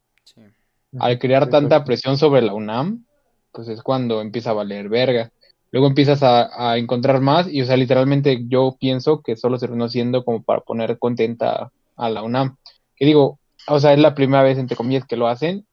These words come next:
Speaker 2: y con un caso que no vale la pena.
Speaker 1: Exacto.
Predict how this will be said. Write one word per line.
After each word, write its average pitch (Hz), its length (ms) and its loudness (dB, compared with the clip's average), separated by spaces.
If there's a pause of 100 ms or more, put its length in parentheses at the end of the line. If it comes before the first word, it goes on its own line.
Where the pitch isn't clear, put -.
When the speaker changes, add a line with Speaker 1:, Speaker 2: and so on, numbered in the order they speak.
(300)
Speaker 2:
y 143 140 -10
con 127 180 -2
un 131 120 -2
caso 135 380 -2
que 123 120 -8
no 117 160 -6
vale 104 240 -6
la - 160 -20
pena. 113 240 -8 (260)
Speaker 1:
Exacto. - 440 -20